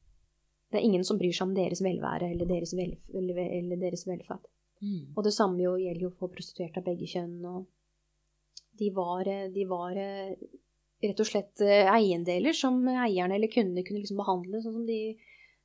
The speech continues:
Speaker 1: ja, etter eget forgodtbefinnende, da.
Speaker 2: Ja.
Speaker 1: Akkurat som andre form for handel, så,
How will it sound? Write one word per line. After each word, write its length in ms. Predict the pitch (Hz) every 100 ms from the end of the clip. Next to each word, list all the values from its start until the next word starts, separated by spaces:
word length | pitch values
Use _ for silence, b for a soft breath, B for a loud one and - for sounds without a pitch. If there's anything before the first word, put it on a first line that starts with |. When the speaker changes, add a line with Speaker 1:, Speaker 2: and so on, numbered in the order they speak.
| -
Speaker 1:
ja, 80 | 277 -
etter 180 | 233 269
eget 340 | 226 196 220 - - _ _ _ -
forgodtbefinnende, 680 | 240 175 - 202 254 294 392
da. 220 | 202 - _ _ - 233
Speaker 2:
Ja. 160 | 214 - -
Speaker 1:
Akkurat 260 | 233 247 240
som 120 | 240
andre 280 | 208 190 214
form 220 | 208 190
for 140 | 208
handel, 320 | 202 180 180 233
så, 160 | 233